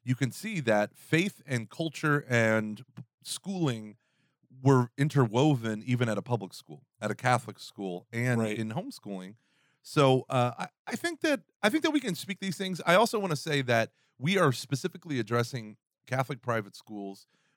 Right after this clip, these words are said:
Speaker 1: We, there are many different models, so just realize the fact that we're d-, painting with a broad brush here, and we wanna,
Speaker 2: Absolutely.
Speaker 1: we,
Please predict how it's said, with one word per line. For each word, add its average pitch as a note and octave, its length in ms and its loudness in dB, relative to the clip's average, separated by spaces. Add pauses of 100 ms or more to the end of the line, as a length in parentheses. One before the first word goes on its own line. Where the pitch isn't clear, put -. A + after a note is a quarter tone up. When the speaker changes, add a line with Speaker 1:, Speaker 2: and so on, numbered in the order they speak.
Speaker 1:
We, D#3 440 -2 (200)
there C#3+ 140 6
are C#3 60 8
many D#3+ 320 2
different D#3 300 -4
models, B2 800 -2
so A#2+ 840 2
just - 320 -6 (220)
realize C3 480 0
the B2 80 -8
fact A2+ 240 0
that A#2 60 -6
we're G#2 100 -4
d-, G2 200 -14
painting A#2 240 -6
with G#2 120 -10
a F#2 40 -6
broad F#2+ 280 -2
brush G2+ 320 -4
here, B2+ 260 -6 (340)
and A2+ 120 -8
we A#2 80 4
wanna, B2+ 180 6
Speaker 2:
Absolutely. A#2 560 0
Speaker 1:
we, - 60 -4